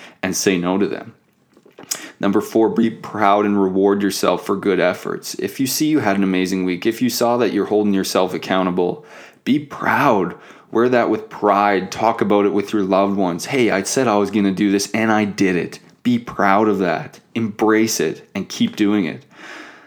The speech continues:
Uh, number five, be aware. So as I've mentioned many times throughout this podcast, awareness is so massive, so massive on bettering our lives and, and, and, and seeing new results. So be aware every time you let something slide, and be aware of those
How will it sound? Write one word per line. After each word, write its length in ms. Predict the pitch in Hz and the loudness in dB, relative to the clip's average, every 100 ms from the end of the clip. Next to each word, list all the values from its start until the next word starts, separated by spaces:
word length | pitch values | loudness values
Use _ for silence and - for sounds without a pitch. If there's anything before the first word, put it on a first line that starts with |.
| - _ _ - | -20 _ _ -2
Uh, 360 | 104 95 95 92 | 0 2 2 0
number 220 | 110 107 | 0 -2
five, 420 | - 107 104 90 | 0 2 2 0
be 120 | 104 | 2
aware. 420 | 101 95 98 98 | 2 4 2 2
So 160 | 90 101 | 0 0
as 100 | 98 | 2
I've 80 | 98 | 2
mentioned 380 | 98 95 107 101 | 2 0 0 0
many 160 | 98 | 0
times 280 | 98 98 95 | 0 -2 -2
throughout 160 | - - | -2 -4
this 120 | - | -2
podcast, 720 | 95 92 92 - - 92 - | 0 0 0 -4 -4 -6 -4
awareness 640 | 104 104 107 110 107 104 | -2 0 2 2 0 -2
is 180 | - 98 | -4 -4
so 420 | - - 107 98 | -4 -2 2 2
massive, 920 | 95 92 92 92 92 - 92 - - _ _ | 2 0 0 -2 -2 -4 -4 -6 -16 _ _
so 320 | - - 143 | -6 0 2
massive 420 | 117 92 87 98 95 | 4 2 0 -2 0
on 140 | 95 | 0
bettering 320 | 95 95 92 | 2 2 0
our 100 | 90 | 0
lives 380 | 92 90 90 90 | 2 2 0 -2
and, 160 | 98 - | -4 -2
and, 160 | 107 | -2
and, 280 | 95 104 95 - - | -2 -2 -2 -6 -12
and 140 | - 101 | -8 -4
seeing 300 | - 110 101 | 0 2 4
new 100 | 98 | 4
results. 540 | 95 92 92 90 87 | 2 2 0 0 -2
So 80 | 104 | -4
be 240 | 95 120 | 0 2
aware 420 | 117 101 117 104 101 | 4 4 2 2 2
every 220 | 101 101 | 2 0
time 260 | - 104 | 0 0
you 160 | 107 101 | 2 2
let 260 | 101 98 - | 2 0 0
something 440 | - 107 - 101 | -2 -2 0 0
slide, 720 | - - 95 92 90 90 85 - - - | -2 0 2 2 2 -2 -6 -14 -18 -6
and 160 | 110 113 | -4 0
be 140 | 123 | 2
aware 440 | 117 98 104 104 107 | 4 4 2 4 2
of 100 | 104 | 2
those 200 | 101 | 2